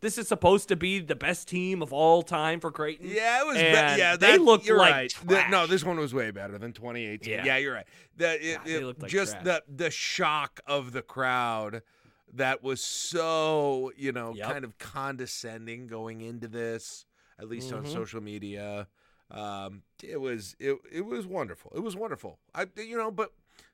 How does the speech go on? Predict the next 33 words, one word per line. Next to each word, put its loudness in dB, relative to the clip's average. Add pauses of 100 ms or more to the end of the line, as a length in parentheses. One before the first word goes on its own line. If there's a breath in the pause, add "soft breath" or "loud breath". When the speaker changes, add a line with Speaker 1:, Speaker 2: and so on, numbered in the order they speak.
Speaker 2:
those 0
of -4
us -2
who -10
cheer -8
for -10
that -6
team -12
were -6
due -10
that. -20
We -10
were -10
due -10
that, -6 (340)
and -16
we -12
still, -6
that -8
we're -10
still -8
due -8
more. -14 (100)
But -12 (220)
that, -10 (240)
that -6
was, -10 (360)
that -10
was -8
a -10
nice -6
down -6
payment. -18